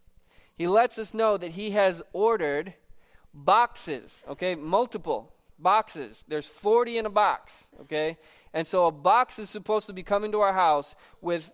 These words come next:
with forty, forty, and forty. That, that's, that's a lot of stroopwafels. Then here's the twist, okay? That order gets lost in the mail, okay? It does not arrive.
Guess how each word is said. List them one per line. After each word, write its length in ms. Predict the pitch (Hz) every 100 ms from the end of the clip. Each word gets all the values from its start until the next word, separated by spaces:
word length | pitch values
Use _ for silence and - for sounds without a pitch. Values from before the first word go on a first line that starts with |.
| -
with 220 | 160 147
forty, 500 | - 214 233 254 254
forty, 500 | - 233 233 233 226
and 120 | 208
forty. 440 | - 208 196 139 120 143
That, 220 | 175 -
that's, 300 | 180 - - _ _ _ _
that's 180 | 214 233
a 60 | 214
lot 320 | 196 220 240
of 60 |
stroopwafels. 840 | - 262 254 190 156 - 104 - _ _ _ _
Then 160 | 226 247
here's 240 | 277 233
the 60 | 214
twist, 500 | - 294 131 - -
okay? 280 | 185 208
That 400 | 185 160 233 285 -
order 520 | 208 240 254 294 339 - _ _ - - -
gets 220 | 220 -
lost 420 | 185 208 208 -
in 60 | 196
the 60 | 175
mail, 420 | 170 139 - - _ _ _ _ _ _
okay? 240 | - 185 190
It 140 | 180
does 200 | 156 214
not 200 | 202 202
arrive. 460 | 196 175 127 104